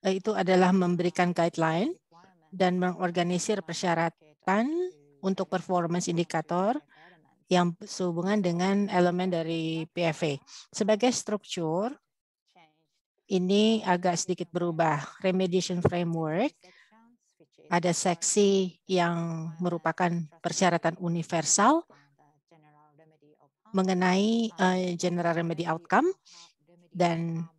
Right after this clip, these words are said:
ada dua subseksi di sini, yaitu satu untuk sosial, satu adalah, yang satunya untuk lingkungan. Dan Remediation Framework juga punya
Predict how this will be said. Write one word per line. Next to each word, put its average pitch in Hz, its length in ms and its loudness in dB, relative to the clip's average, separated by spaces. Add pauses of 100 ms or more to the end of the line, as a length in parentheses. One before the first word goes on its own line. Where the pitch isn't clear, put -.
(1600)
ada 170 380 2
dua 170 240 2
subseksi 190 680 -2
di 165 140 -2
sini, 185 500 -2 (1300)
yaitu 170 320 -2
satu 180 320 0
untuk 196 240 -4
sosial, 180 540 0 (340)
satu 196 400 0
adalah, 185 400 0
yang 175 160 0
satunya 175 400 -2
untuk 196 320 -6
lingkungan. 156 560 -4 (1160)
Dan 175 280 0
Remediation 160 600 -4
Framework 202 520 0 (280)
juga 180 320 -4 (240)
punya 214 600 2